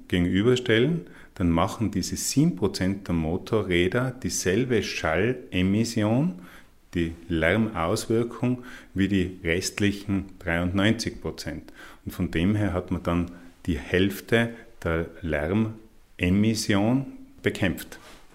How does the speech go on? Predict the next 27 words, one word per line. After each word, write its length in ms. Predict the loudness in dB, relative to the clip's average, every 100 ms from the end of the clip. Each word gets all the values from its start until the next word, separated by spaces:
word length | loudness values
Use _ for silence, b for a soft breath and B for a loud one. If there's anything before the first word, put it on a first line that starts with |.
| B B
Also 200 | 0 4
aktuell 580 | 4 2 4 6 8 6
würden 280 | 6 4 4
von 140 | 4
dem 140 | 4 4
Fahrverbot 880 | 2 2 4 0 0 2 2 2 -2
lediglich 500 | 2 2 2 -2 -4
sieben 320 | 0 2 2
Prozent 580 | 0 -4 -2 0 2 2
der 120 | 2
in 100 | 2
Österreich 460 | 2 0 0 -2 -2
zugelassenen 600 | 0 2 2 2 0 0
Motorräder 520 | 0 0 0 2 2
betroffen 520 | 0 -2 0 0 -2
sein. 440 | -4 -2 0 0 -2 -6 B B B B B B B
Das 200 | -2 2
sind 220 | 2 4
dann 220 | 4 4
viertausendvierhundert 1500 | 4 2 4 6 4 2 0 2 2 4 2 2 2 -2 -4
laute 440 | 0 2 2 2
Motorräder, 720 | 2 2 0 0 0 2 2 0
die 140 | 2
machen 320 | 0 0 0
allerdings 520 | 2 2 4 2 0
dieselbe 600 | -4 -4 0 2 2 2 0
Geräuschentwicklung 1300 | 0 2 2 2 0 0 2 2 0 0 0 0